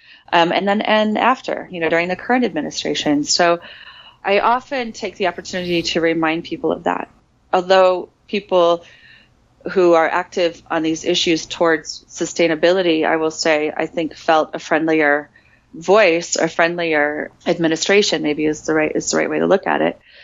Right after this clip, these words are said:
And maybe felt like they had more of a voice in a, an Obama administration. I take the opportunity to remind them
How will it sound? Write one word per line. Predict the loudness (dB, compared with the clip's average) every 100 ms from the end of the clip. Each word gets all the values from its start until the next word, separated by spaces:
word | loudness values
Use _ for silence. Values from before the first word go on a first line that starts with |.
| _
And | -2 0
maybe | 0 -2 -4 0
felt | 0
like | 0 -2
they |
had | -2 2
more | 2
of | 2
a | 0
voice | -6 -4 -4 -6 -10 -4
in | -2
a, |
an | -2 -4 -4
Obama | -2 -4 -4
administration. | -6 -6 -8 -4 -4 -2 0 0 -2 -8 -20 -20 -20 _ _
I | -4 -2
take | -2 -2
the | 2 0
opportunity | 0 -10 -10 -8 -8
to | -4 0
remind | 2 2 2 -2 -2
them | -2 -2 -4